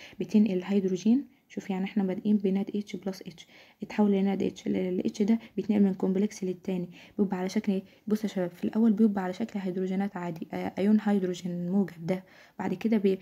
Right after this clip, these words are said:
بيتحول لالكترونز. مجرد ما حاجه تظهر اسمها سيتوكرومات، حاجات، آه، كارير يعني بي-، بتشيل بقى، بتشيل على شكل الكترون. انا عايزاك بس تعرف معلومه ان،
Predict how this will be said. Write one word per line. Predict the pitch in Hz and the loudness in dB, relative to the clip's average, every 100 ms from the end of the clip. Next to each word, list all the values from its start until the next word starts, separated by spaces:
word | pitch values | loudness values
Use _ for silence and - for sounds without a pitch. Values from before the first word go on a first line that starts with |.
| - - | -4 -6
بيتحول | - - 220 208 190 | -4 4 4 6 2
لالكترونز. | - 202 - 180 175 190 - - - | 2 0 -2 -6 -6 -8 -14 -14 -2
مجرد | 202 233 214 196 | 4 6 6 4
ما | 190 | 2
حاجه | - 214 202 | 0 0 0
تظهر | 190 208 208 | 0 0 0
اسمها | 196 - 208 | 0 0 -2
سيتوكرومات، | - 208 208 - 185 202 202 - - | 0 -4 -2 -2 2 2 0 -6 -10
حاجات، | - 196 233 - 214 - | -2 2 2 2 -6 -4
آه، | 226 - - | -6 -8 0
كارير | 254 233 190 185 | 6 8 6 4
يعني | 190 214 247 302 - - _ | 2 4 4 2 -8 -20 _
بي-، | 202 208 | -2 0
بتشيل | 185 202 - 247 254 | 0 -2 0 2 4
بقى، | 254 277 285 | 6 4 2
بتشيل | 214 - 247 285 | 0 0 2 4
على | 269 214 | 6 4
شكل | 208 254 - 208 | 0 -2 -2 0
الكترون. | 202 - 202 180 180 - - - _ | -2 -2 -4 -2 -4 -10 -20 -20 _
انا | 202 | -2
عايزاك | 190 196 214 | 0 2 2
بس | 226 | 0
تعرف | 220 214 226 220 | 0 0 0 2
معلومه | 196 180 202 233 233 - _ _ _ _ _ _ _ _ - _ _ _ - | 0 0 4 6 4 -6 _ _ _ _ _ _ _ _ -20 _ _ _ 6
ان، | 214 208 190 | 6 8 2